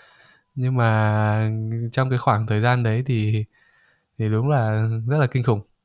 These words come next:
Và mình cứ nghĩ là mình bình thường, nhưng mà thực sự là mình rất không bình thường.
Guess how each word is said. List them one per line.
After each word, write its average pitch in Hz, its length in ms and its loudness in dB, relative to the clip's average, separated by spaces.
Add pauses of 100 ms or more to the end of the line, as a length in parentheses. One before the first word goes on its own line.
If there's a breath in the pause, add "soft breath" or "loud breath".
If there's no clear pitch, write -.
(960)
Và 107 380 0
mình 110 200 -2
cứ 131 120 0
nghĩ 175 240 0
là 156 140 4
mình 113 220 2
bình 110 140 2
thường, 113 220 4 (580)
nhưng 123 200 -4
mà 107 440 2 (800 soft breath)
thực 113 120 -2
sự 123 200 0
là 107 240 2
mình 104 320 0
rất 143 200 -2
không 123 160 0
bình 107 140 0
thường. 101 200 0